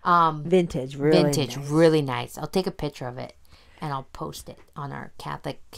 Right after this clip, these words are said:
Speaker 1: Homestead, uh, Instagram, so you can see if you follow us there. But, um, I, I just love the, the, that's what, that, that is what our world, this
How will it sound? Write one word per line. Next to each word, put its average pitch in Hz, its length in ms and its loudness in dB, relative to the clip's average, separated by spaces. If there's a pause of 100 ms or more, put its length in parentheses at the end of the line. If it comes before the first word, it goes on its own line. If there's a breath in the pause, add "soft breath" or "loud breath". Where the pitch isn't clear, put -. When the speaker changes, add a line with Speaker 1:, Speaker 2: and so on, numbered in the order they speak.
Speaker 1:
Homestead, 135 680 -6
uh, 139 240 -8
Instagram, 131 640 -10 (100)
so - 160 -18
you 135 60 -16
can 143 180 -14
see - 180 -12
if 135 100 -16
you 147 80 -14
follow 139 300 -4
us 135 100 -12
there. 156 260 6
But, 160 280 8 (420 loud breath)
um, 170 520 10 (840)
I, 190 220 4
I 185 120 4
just 202 240 -4
love 196 520 6
the, 170 300 4 (140)
the, 180 260 -2
that's 202 300 4
what, 202 320 -6
that, 226 280 2 (200)
that 240 220 10
is 269 140 -6
what 240 160 6
our 214 160 10
world, 180 560 4
this 165 220 0